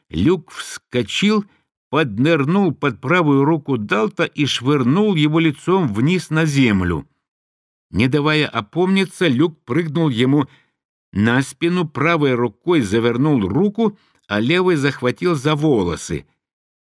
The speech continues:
Я не сомневался, что Люк собирается несколько раз треснуть Далта лицом об землю,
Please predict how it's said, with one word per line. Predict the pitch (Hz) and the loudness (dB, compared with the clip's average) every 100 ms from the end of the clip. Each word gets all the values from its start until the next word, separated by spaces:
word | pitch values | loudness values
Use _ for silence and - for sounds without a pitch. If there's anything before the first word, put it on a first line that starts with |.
| _ | _
Я | - 58 101 156 170 | -20 -8 -4 -2 -2
не | 165 | -2
сомневался, | - 151 151 151 139 165 175 - 151 | -4 -2 0 0 0 0 -2 -2 -6
что | - - 127 | -6 -4 0
Люк | 160 156 | 0 -2
собирается | - 123 131 160 160 135 127 | -6 -4 -2 -2 -2 -2 -2
несколько | 131 156 - 139 - 131 | 0 0 -4 -6 -4 -2
раз | 156 139 | -2 -4
треснуть | - 135 160 - 147 127 - | -4 -2 -2 -2 -4 -4 -2
Далта | 156 160 - 143 | -2 -2 -2 -2
лицом | 143 - 151 160 | -2 -2 -2 0
об | 151 113 | 0 -2
землю, | 113 196 214 123 92 85 | -2 0 2 2 2 -2